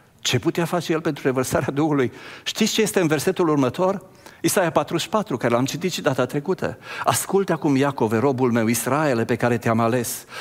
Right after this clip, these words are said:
Așa vorbește Domnul care te-a făcut, te-a întocmit, care de la nașterea ta este sprijinul tău. Nu te teme de nimic, robul meu Iacov, Israele, pe care te-am ales. Căci voi turna ape peste pământul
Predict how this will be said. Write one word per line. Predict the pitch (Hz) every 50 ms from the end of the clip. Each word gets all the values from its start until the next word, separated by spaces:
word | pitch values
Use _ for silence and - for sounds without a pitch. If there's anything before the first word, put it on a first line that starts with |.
| - -
Așa | - 135 - 208
vorbește | 202 190 190 160 170 147 - - 160 143 135 127 - - - -
Domnul | - 104 104 170 190 190 190 170 151 135 127 123
care | - 143 123 123 123 117 117 113 - - - - - - _ _ _ _ _ _
te-a | - 143
făcut, | - - 151 - - 160 - - - - - - - - _ _ _ _ _ _ _ _ _ _
te-a | - 147
întocmit, | 151 147 - 160 139 - - 170 151 -
care | - 160 135 139
de | 131 139
la | 139 151
nașterea | 160 180 170 - - 165 151 143
ta | 143 - 139 117
este | 113 - - 120
sprijinul | 110 - - - - 147 135 - 127 117 117 113
tău. | 110 - 131 110 95 90 76 - - - - - - -
Nu | - 143 190 220
te | 220 220
teme | 202 - 185 160 160
de | 143 147
nimic, | 143 147 151 160 165 127 - - - - - - -
robul | - 117 151 165 156 143 147 139
meu | 131 131 120 117
Iacov, | 120 127 135 123 - - 107 104
Israele, | 143 139 - - 123 139 165 165 151 135 123 113
pe | - 120
care | 110 - 123 123
te-am | 117 - 120 107 113
ales. | 113 113 117 113 104 - - - - - - - - - - - - - -
Căci | - - 120 -
voi | 123 123 123 117
turna | - - 120 113 117 120 - -
ape | 151 156 165 - 131 110
peste | - 110 - - - 101
pământul | - 110 107 117 120 113 107 - 98 95 92